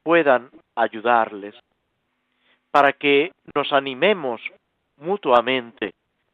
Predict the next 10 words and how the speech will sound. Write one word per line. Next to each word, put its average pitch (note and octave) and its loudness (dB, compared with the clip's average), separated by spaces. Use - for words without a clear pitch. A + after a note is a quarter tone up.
y D3+ -8
nos C#3+ -6
enseñemos A#2+ -4
a C3+ 0
proseguir C3 -4
con C3 -2
alegría G#2+ -4
en C#3+ -6
ese F#3 -6
camino A2+ -6